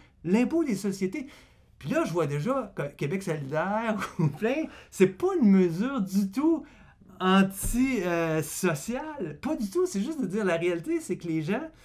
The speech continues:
ils, ils, ils s'imposent pas dans les sociétés de toute façon. Donc, quand, quand est-ce que l'argent va s'imposer ? Ben là,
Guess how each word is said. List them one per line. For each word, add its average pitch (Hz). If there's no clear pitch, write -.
ils, 160
ils, 175
ils 185
s'imposent 240
pas 339
dans 262
les 156
sociétés 165
de 196
toute 202
façon. 196
Donc, 156
quand, 143
quand 160
est-ce 285
que 160
l'argent 139
va 143
s'imposer ? 127
Ben 101
là, 120